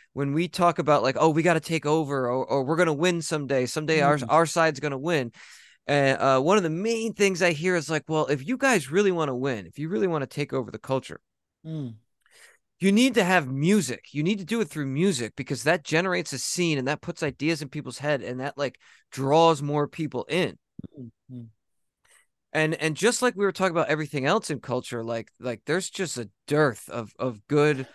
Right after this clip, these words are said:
Speaker 1: heartfelt music out, co-, coming out now. And, like, it, for the longest time for me, I feel like heavy metal was, like, the last bastion of, like,
Speaker 2: Oh, yeah. Yeah.
Speaker 1: innovation and
Speaker 2: <laughs>
Speaker 1: creativity and heart.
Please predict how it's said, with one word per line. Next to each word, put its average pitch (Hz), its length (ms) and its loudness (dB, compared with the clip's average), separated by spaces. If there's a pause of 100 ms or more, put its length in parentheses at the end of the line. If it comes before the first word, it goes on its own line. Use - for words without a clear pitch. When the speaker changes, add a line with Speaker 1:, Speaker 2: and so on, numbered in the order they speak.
(240)
Speaker 1:
heartfelt 156 600 0
music 131 400 -4
out, 110 160 -6 (120)
co-, 127 140 -6
coming 120 300 -8
out 120 180 -6
now. 107 300 -8
And, 139 160 -2
like, 131 220 -4 (260)
it, 185 220 -4
for 185 140 -4
the 170 120 -2
longest 214 440 2
time 190 320 0
for 139 140 -10
me, 139 340 -4 (600)
I 151 80 0
feel 170 160 -4
like 139 180 0 (420)
heavy 175 320 4
metal 147 380 4
was, 123 140 -4
like, 120 160 -6
the 120 100 -6
last 135 540 0
bastion 127 540 0
of, 107 140 -14
like, 117 360 -8
Speaker 2:
Oh, 175 200 4
yeah. 135 180 2
Yeah. - 80 -14 (120)
Speaker 1:
innovation 175 800 2
and 135 120 -2
Speaker 2:
<laughs> - 60 -20
Speaker 1:
creativity 170 800 2
and 131 120 0
heart. 165 440 4